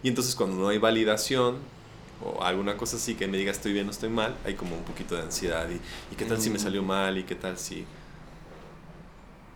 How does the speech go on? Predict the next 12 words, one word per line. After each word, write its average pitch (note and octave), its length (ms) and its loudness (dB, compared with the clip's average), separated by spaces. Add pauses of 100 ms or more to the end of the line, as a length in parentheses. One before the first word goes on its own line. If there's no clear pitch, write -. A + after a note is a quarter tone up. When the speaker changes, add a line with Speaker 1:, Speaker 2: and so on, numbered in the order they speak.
(120)
Speaker 2:
¿Qué G#2 80 -4
Speaker 1:
qué - 120 -2
Speaker 2:
tal G#2+ 180 4
Speaker 1:
es? G#2+ 60 6
Speaker 2:
si G#2+ 100 6
estoy G#2 320 4
mal? G2+ 240 0 (220)
Speaker 1:
¿Qué G#2 80 -2
tal G2 200 0
si G2 140 -4
estoy F#2 240 -2
mal? F#2 340 0